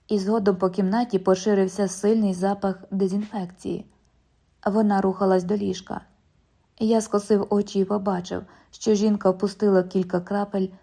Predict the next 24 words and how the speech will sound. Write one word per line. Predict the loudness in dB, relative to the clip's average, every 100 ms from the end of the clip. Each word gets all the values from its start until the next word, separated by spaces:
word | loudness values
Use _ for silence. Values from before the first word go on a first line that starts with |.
| _
на | -2 0
підлогу | 0 -2 0 0 -2
та | -6 -6
на | -6
ковдру. | -8 -8 -8 -8 -10 -12 _ _ _
Поліцейські | 0 2 2 2 0 0 -2
підійшли | 0 4 4 4 2 0
до | 2
наших | 2 0 -2 -6
дверей, | -6 -6 -6 -8 -10 -18 _ _ _
почали | 0 4 4 4
стукати | 2 2 0 2 -2 0 -2 -4 -8
і | -8
штовхати | -4 -4 -4 -4 -4 -4
їх. | -6 -6 -8 -12 _ _ _ _ _ -6
Кричали | 2 2 2 -4 -2 -2
щось | -2 -4 -6 -6 -8
іспанською. | -8 -8 -8 -6 -6 -8 -10 -10 -14 _ _ _ _ _ _ _ _ _ _ -6
Жінка | -2 0 0
поклала | 0 0 2 2 4
мені | 2 2 2
руку | 0 0 0
на | 0
спину | -4 -4 -4 -4